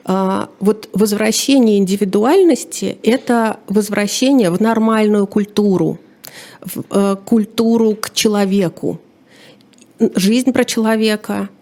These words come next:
паллиативная помощь, там, умирание про этого человека и про его желания, и про его все части. И то же самое должно быть, э, с переходом, с ритуалом перехода. Мне кажется, что если мы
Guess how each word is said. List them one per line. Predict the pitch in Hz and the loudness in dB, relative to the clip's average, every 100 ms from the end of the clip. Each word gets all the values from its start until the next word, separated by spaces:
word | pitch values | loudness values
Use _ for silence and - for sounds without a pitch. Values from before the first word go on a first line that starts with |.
| - | -2
паллиативная | 196 190 190 202 190 185 | 0 0 -2 -2 0 0
помощь, | 185 190 175 - | -2 -2 -2 -4
там, | 160 175 | -4 0
умирание | 180 175 208 247 220 | 0 0 0 0 0
про | 214 208 208 | -2 -2 -2
этого | 208 208 196 | -2 -4 -6
человека | - 190 190 190 190 185 | -4 -4 -2 0 -2 -2
и | 180 | -2
про | 180 185 | 0 -2
его | 185 185 190 | -2 -2 -2
желания, | 185 185 185 180 175 | -2 -4 -2 0 -2
и | |
про | 175 185 | -2 -4
его | 180 185 | -2 -2
все | 180 175 | -4 -6
части. | 175 185 175 - - - | -6 -4 -4 -6 -8 -4
И | 208 | -4
то | - 240 | 0 0
же | 254 | 0
самое | 233 226 220 220 190 | -2 -2 0 0 0
должно | 185 180 196 202 208 | -2 -2 0 0 0
быть, | 185 202 196 - - | 0 -2 -4 -10 -6
э, | 180 180 180 - - - | -4 -4 -6 -12 -20 -10
с | - - 185 185 190 - _ _ - - | -8 -4 -2 -2 -4 -6 _ _ -10 -2
переходом, | 196 190 - 220 240 277 262 | -2 -2 -4 0 0 2 -2
с | - | -2
ритуалом | 214 208 196 196 185 | -2 -2 -2 0 0
перехода. | 190 185 185 190 190 175 180 - - - - _ _ _ - | -2 -4 -4 -2 -2 -2 -6 -10 -18 -20 -20 _ _ _ -2
Мне | 214 214 214 | 2 2 0
кажется, | 233 233 220 - 208 | 0 0 -2 -4 -6
что | - - 208 202 - _ _ - | -6 -4 -2 -2 -8 _ _ -4
если | 208 226 240 202 208 | 0 2 0 0 0
мы | 208 220 180 147 | 2 2 0 -4